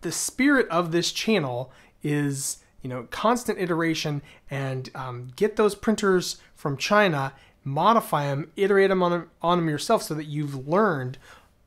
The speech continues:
everything about the printer. Like, Nikolai shows some, some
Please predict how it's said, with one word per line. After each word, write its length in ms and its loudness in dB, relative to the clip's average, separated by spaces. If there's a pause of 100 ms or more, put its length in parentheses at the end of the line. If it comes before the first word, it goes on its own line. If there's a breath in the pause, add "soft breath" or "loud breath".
(140)
everything 340 -2
about 280 -2
the 80 -8
printer. 380 -6
Like, 200 -8
Nikolai 360 2
shows 280 -2
some, 260 -4 (220 loud breath)
some 320 -8